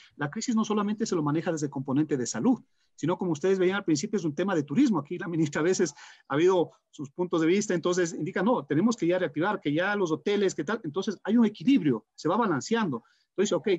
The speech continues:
¿qué indicadores tenemos? Y la presentación que, por ejemplo, tenía Elo Corté,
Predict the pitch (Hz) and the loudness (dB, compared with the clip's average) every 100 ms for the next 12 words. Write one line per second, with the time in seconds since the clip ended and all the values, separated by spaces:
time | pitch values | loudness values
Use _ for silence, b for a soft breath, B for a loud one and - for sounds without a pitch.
0 | - 277 302 220 175 233 156 - 110 113 | 0 0 0 0 2 2 0 -2 -6 -6
1 | 120 - 139 147 151 147 147 147 208 220 | -8 -12 -10 -8 -6 -8 -6 -6 -6 -8
2 | 180 156 180 185 175 180 170 160 156 190 | -12 -12 -12 -8 -2 0 0 -2 -2 -4